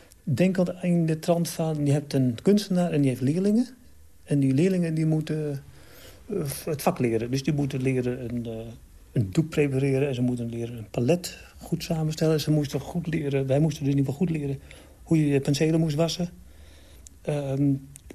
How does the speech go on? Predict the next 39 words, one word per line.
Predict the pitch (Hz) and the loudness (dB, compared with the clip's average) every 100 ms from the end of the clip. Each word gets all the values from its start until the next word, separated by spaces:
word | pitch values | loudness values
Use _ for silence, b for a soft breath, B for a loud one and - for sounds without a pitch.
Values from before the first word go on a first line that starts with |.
| - - | -20 -4
hoe | 127 170 | 2 4
ver | 170 | 4
je | 156 160 | 2 0
van | 160 | -2
je | 147 143 151 | -2 -2 0
leven | 151 151 | 0 0
af | 151 156 | -4 -2
moest | 143 | -2
zitten. | 156 151 143 143 - | -4 -2 -4 -4 -2
Hoe | 131 | -2
groot | - 151 151 | 2 2 2
het | |
schilderij | - 147 135 135 | -4 -2 0 0
moest | 135 | -2
zijn. | - 123 127 - B B B B - - - - _ _ | -4 -8 -10 -20 B B B B -20 -20 -20 -20 _ _
Typisch | 226 208 - | 2 2 2
het, | 151 151 - - - - | -2 -4 -12 -20 -20 -6
het | 135 120 139 | -4 0 0
vak | - 214 208 | 0 -2 2
leren | 156 175 160 156 | 2 4 2 -2
vanuit | 147 143 139 | -4 -2 -2
de | 139 | -4
gedachte | 131 139 165 156 | -2 -2 -2 -2
dat | 143 151 147 | -2 -2 -2
er | 135 | 0
regels | 127 202 202 170 | 2 2 2 -2
voor | - | -4
zouden | 139 135 131 | -4 -4 -4
kunnen | 139 143 | -2 -2
zijn... | 151 151 | -2 -2
van | 143 | -2
zo | 127 190 | 2 2
moet | 185 165 202 | 4 2 2
het | 208 - | -2 -4
en | 147 | -4
zo | 139 156 | -2 -2
moet | 165 170 | -2 0
het | 175 | 0
niet. | 202 - | 0 -2